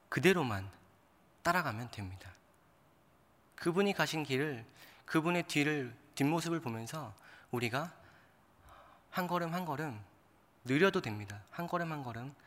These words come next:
따라가면 되는 겁니다. 예수 그리스도께서 하나님의 원대한 구원 계획을 가슴에 품고 살아가셨기에 우리도 왕 대신 하나님의 부름에 순종하면 됩니다.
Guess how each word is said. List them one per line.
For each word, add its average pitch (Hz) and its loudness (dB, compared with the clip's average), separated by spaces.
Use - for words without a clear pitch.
따라가면 175 -2
되는 104 -8
겁니다. 98 -12
예수 151 10
그리스도께서 175 8
하나님의 190 12
원대한 156 10
구원 151 6
계획을 113 2
가슴에 135 6
품고 160 0
살아가셨기에 139 2
우리도 123 0
왕 117 4
대신 117 -2
하나님의 143 0
부름에 120 -2
순종하면 131 -2
됩니다. 95 -6